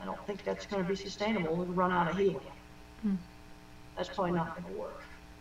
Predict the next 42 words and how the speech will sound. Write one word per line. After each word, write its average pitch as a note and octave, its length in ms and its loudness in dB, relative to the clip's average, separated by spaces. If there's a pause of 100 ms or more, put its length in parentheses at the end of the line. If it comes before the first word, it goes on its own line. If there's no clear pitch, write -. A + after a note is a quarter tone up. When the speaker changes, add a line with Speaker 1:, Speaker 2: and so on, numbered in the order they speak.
Speaker 1:
You F3 60 -4
see, F#3+ 100 -2
'cause F#3+ 100 8
I F#3+ 80 10
know G3 200 12
something F3 260 2
about F#3 360 6
that. - 100 -10 (360)
Speaker 2:
Mm-hmm. F#3 340 8 (380)
Speaker 1:
Okay, C#5+ 320 2
that's - 160 6
for A3+ 120 6
the F#3 60 8
mathematicians G3 720 4
to - 60 -10
figure F3+ 240 4
out F3+ 120 6
how F3+ 60 6
to F3 60 4
do E3+ 120 2
fusion. A3 480 0 (1160)
But F3 140 2
if F3 80 2
I'm G3 100 4
gonna G3 140 4
use G3 160 2
massive G3 380 2
amounts F#3 320 2
of - 80 -10
helium, F3+ 460 0
that's F#3 120 -6 (140)
probably E3+ 200 2
not E3+ 200 -8 (340)
gonna - 100 -12
work. - 680 -6
Speaker 2:
Okay. F3 280 0 (140)
Speaker 1:
'Cause F3 160 -4
I'll E3 80 -2
run E3+ 160 -2
out - 160 -8
of - 60 -10
helium. C#3+ 440 6